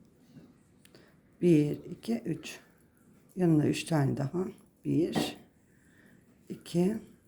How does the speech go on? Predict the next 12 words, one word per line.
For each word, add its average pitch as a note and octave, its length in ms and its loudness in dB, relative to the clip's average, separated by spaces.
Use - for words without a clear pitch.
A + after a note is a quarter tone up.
üç F3 160 -4
tane D3+ 280 0
daha C#3 140 2
ikili E3 260 -6
trabzan. F#3 680 2
Burada D#3+ 400 0
ilk F3+ 160 0
zincir D#3 380 0
boşluğuna D3+ 380 -2
battım D3+ 460 -4
ve F3+ 120 2
kapattım. - 520 -8